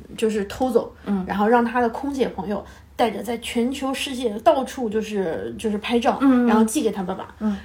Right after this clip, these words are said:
Speaker 1: 然后他爸爸每次看到的时候都有点奇怪，嗯，但是他爸爸又会很开心，
Speaker 2: 嗯。
Speaker 1: 就那种，那种惊喜。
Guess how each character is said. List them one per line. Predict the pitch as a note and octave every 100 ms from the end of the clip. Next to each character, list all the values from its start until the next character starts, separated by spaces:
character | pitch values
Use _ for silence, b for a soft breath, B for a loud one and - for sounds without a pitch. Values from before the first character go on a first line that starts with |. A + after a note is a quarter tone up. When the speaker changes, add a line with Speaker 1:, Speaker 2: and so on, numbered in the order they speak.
| -
Speaker 1:
然 | G#3
后 | G#3+
他 | A3
爸 | A#3+
爸 | A3+
每 | G#3+ G3+
次 | -
看 | A#3+
到 | A#3
的 | G#3 G#3
时 |
候 | G3
都 | F#3+
有 | G#3+ G#3+
点 | G3+ G#3+
奇 | - G3+
怪， | G3 A3+ G3+
嗯， | G#3+ A3 A#3 D#4+ E4+
但 | D#4+ D4+
是 | D4+
他 | D4
爸 | C#4+
爸 | C#4
又 | C4
会 | B3
很 | G3+
开 | F#3+ G#3
心， | G#3+ A3+ B3
Speaker 2:
嗯。 |
Speaker 1:
就 | A#3+
那 | A3
种， | G3+ C3
那 | F#3+
种 | A3 G#3
惊 | G#3+ A#3
喜。 | A#3 -